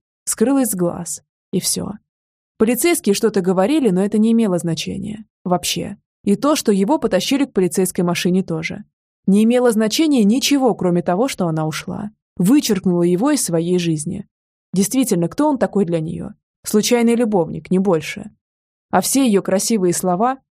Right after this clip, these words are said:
не более чем слова. «Вы назовётесь, наконец, мистер? Чёрт, вот тебе и начало дежурства.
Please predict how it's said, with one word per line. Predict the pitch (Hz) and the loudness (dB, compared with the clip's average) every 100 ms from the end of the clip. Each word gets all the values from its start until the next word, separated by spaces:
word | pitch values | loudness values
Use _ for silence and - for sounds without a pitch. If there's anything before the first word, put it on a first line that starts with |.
| _ - | _ 0
не | 185 | 0
более | 202 320 262 175 | 2 2 2 0
чем | - 175 | 0 -4
слова. | - 165 165 - - _ _ _ _ _ | -2 -4 -6 -10 -14 _ _ _ _ _
«Вы | 185 226 | 0 2
назовётесь, | 262 277 320 339 254 | 4 2 2 0 0
наконец, | 208 220 208 170 | 0 0 0 0
мистер? | 233 247 226 175 _ _ _ | 0 -2 -2 -10 _ _ _
Чёрт, | - 262 269 196 | -2 2 4 2
вот | 196 302 | 0 -2
тебе | 294 247 269 | 0 -2 0
и | |
начало | 277 - 214 220 | 0 0 0 2
дежурства. | 240 175 156 - 180 | 2 0 -2 -6 -12